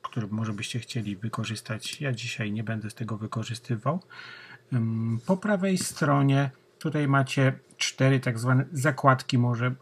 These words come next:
czy też menu. To jest Essential, czyli takie podstawowe rzeczy, które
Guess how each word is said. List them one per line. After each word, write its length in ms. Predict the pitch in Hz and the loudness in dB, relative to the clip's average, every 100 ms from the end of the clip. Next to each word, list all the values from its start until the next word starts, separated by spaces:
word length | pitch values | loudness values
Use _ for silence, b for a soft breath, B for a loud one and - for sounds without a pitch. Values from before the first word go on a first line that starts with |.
| _ | _
czy 120 | - | -8
też 260 | - 117 117 | -4 -2 0
menu. 360 | 110 110 113 B B B | 0 0 -4 B B B
To 140 | - 123 | 2 4
jest 320 | 117 113 - | 4 0 -6
Essential, 600 | 139 139 131 123 120 113 | -2 2 4 4 0 -4
czyli 280 | - 175 139 | -4 -4 -2
takie 320 | 131 - 120 - _ - | -4 -2 -4 -4 _ -4
podstawowe 580 | 123 - 127 117 117 117 | -4 -2 0 0 0 0
rzeczy, 260 | 117 - | -2 -6
które 360 | - 123 120 | -4 0 0